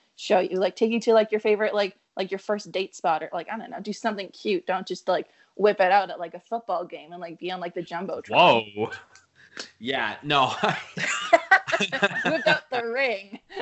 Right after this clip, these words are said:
Speaker 2: Whoa.
Speaker 1: <laughs> Don't, don't whip the ring out on
Speaker 2: I,
Speaker 1: the
Speaker 2: uh,
Speaker 1: Jumbotron. <laughs>
Speaker 2: I,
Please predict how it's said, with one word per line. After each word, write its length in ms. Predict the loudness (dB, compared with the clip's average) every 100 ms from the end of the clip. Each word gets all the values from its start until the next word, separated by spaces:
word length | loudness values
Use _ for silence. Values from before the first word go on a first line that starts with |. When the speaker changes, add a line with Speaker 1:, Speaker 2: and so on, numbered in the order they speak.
| -10 -10 -10
Speaker 2:
Whoa. 640 | -6 -2 2 6 4 4 -4
Speaker 1:
<laughs> 20 |
Don't, 380 | -10 -10 -6 -4
don't 240 | -4 -4
whip 140 | -6 -6 -12
the 180 | -8
ring 340 | -6 -4 -4 -6
out 240 | -10 -14 -14 -16 _ _ _ -6
on 140 | -2
Speaker 2:
I, 200 | 0 -2
Speaker 1:
the 100 | -6
Speaker 2:
uh, 280 | -8 -8 -8
Speaker 1:
Jumbotron. 400 | -12 -16 -14 -16 _ -16
<laughs> 200 | -14 -10
Speaker 2:
I, 260 | -4 -2